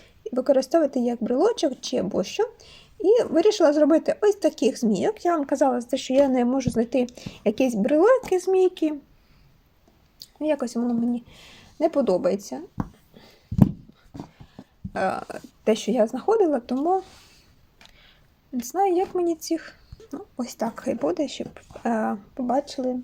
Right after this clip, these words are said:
всіх змійок. Так, ось така в мене була. Ще підв'язала, е, ось такого формату.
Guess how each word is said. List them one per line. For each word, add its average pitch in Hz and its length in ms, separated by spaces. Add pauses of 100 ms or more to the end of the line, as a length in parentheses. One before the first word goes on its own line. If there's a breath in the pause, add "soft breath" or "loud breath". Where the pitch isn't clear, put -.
всіх 233 280
змійок. 233 320 (140)
Так, 240 360
ось 330 160
така 311 460
в 202 40
мене 254 380
була. 208 600 (1800 soft breath)
Ще - 460 (100)
підв'язала, 277 840 (760)
е, - 40 (200)
ось - 260
такого 285 540
формату. 311 800